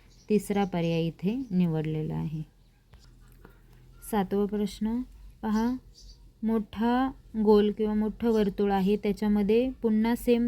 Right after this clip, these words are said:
त्याच आकाराचं वर्तुळ आहे आणि मधल्या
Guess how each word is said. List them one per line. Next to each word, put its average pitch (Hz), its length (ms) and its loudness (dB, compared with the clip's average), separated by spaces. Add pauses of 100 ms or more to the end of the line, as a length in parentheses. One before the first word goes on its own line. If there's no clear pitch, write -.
(120)
त्याच 233 260 -2
आकाराचं 196 500 -2
वर्तुळ 185 360 0
आहे 185 280 2 (480)
आणि 196 220 0
मधल्या 202 680 2